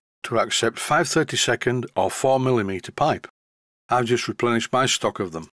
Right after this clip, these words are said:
Something I don't want to be without, because the alternative is to make your own union for a special job,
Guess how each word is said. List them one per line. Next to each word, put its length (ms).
Something 340
I 60
don't 280
want 160
to 80
be 160
without, 500
because 320
the 80
alternative 840
is 160
to 80
make 300
your 140
own 180
union 560
for 160
a 60
special 420
job, 300